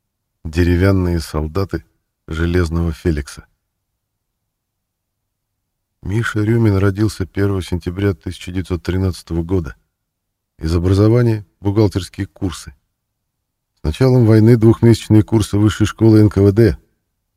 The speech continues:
Так рядовой счетовод стал мастером заплечных дел. Министр госбезопасности Абакумов держал его за дурачка, способного развалить любое дело,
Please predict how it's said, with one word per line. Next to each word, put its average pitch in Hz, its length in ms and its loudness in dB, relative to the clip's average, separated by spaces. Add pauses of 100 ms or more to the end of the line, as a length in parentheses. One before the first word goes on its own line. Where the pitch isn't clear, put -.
(100)
Так - 240 -4
рядовой 95 380 0
счетовод 95 520 0
стал 90 260 -2
мастером 92 500 0
заплечных 82 640 -2
дел. 78 240 -2 (1600)
Министр 92 400 0
госбезопасности 95 880 0
Абакумов 92 680 -4 (400)
держал 101 380 0
его 110 160 4
за 104 100 2
дурачка, 104 640 0
способного 92 600 -2
развалить 90 360 0
любое 95 440 0
дело, 98 340 0